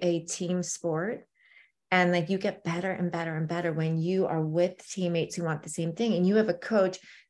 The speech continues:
been there, done that. Let me show you the way. And then, okay, great. High five me when you surpass me.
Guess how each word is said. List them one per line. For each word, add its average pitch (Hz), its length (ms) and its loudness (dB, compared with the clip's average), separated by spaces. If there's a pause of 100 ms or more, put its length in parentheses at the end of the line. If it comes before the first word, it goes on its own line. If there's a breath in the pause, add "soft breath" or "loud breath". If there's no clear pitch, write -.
(140)
been 302 220 4
there, 247 180 6
done 262 340 4
that. 214 260 4
Let 208 120 4
me 208 120 2
show 202 160 0
you 190 120 2
the 190 120 0
way. 180 460 2
And 180 120 2
then, 180 120 2
okay, 269 260 0
great. 269 260 4
High 226 220 4
five 240 360 4
me 214 160 6
when 190 200 4
you 196 120 2
surpass 190 520 -2
me. 208 380 4